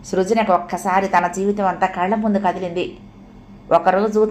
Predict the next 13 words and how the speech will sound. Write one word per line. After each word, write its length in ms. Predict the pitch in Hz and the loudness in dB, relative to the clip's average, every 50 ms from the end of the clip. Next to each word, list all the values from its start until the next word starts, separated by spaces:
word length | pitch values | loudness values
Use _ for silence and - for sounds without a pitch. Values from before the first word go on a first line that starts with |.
| 208 180 | 2 0
తనను 140 | 175 180 | 2 2
అనుభవించడానికి 720 | 175 180 202 214 240 240 247 240 - - 196 185 190 185 | 0 2 2 0 0 2 0 0 0 -2 -2 -2 -2 -4
ప్రయత్నించిన 540 | - 185 180 180 180 - 180 175 - 190 175 | -2 -2 -2 -2 -2 -6 -8 -6 -6 -4 -4
పక్కింటి 440 | 170 175 180 180 - 233 226 202 202 | -2 -2 -4 -4 -4 -6 -2 -2 0
రామనాథం 560 | 185 170 170 190 214 233 240 240 233 233 214 | 2 2 2 2 2 2 2 0 0 0 -2
గుర్తొచ్చాడు. 580 | 208 202 208 196 196 196 - 196 180 185 165 - - - - - - - - - - - - - - - - - - - - - - - - - - - - - - - - - - - | -2 -4 -2 -2 -4 -2 -2 -2 -2 -2 -4 -4 -8 -18 -20 -20 -20 -20 -20 -20 -20 -20 -20 -20 -20 -20 -20 -20 -20 -20 -20 -20 -20 -20 -20 -20 -20 -20 -20 -20 -20 -20 -20 -14 -2 4
పేదరికం 640 | 185 180 190 208 208 220 208 202 202 190 185 196 196 | 6 6 6 6 4 2 -2 0 0 2 2 2 4
ఎంత 260 | 185 175 175 180 - | 2 2 0 0 -2
నరకప్రాయమో 840 | 185 170 170 170 175 196 - 220 220 214 214 196 185 185 180 185 202 | -4 0 2 2 2 2 0 -4 -2 2 4 4 4 4 2 -2 -2
తనకన్నా 500 | 202 202 190 196 202 208 208 220 240 240 | 0 0 -2 -2 0 -2 -2 0 2 2
ఎక్కువగా 440 | 233 226 233 - - 247 240 233 226 | 2 0 -2 -4 -4 -2 0 0 0
ఎవరికి 400 | 214 208 214 220 226 247 247 - | 0 0 0 0 -2 -6 -4 -4
తెలుసు? 460 | 226 208 202 208 208 202 185 190 | -2 -2 -2 -2 -2 -4 -6 -6